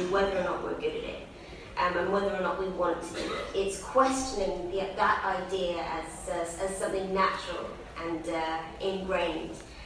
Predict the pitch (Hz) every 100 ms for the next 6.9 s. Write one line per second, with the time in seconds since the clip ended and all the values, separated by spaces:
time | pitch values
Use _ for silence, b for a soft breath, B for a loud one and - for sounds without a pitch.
0 | B B - - 170 165 165 - 185 175
1 | 170 165 160 - - 185 180 180 - 170
2 | 165 160 160 196 196 285 - - - 202
3 | - 202 190 190 196 190 - - 185 175
4 | 170 170 165 - - - 185 180 - -
5 | - 208 202 277 - - 262 233 208 -
6 | 196 190 190 202 190 185 165 165 165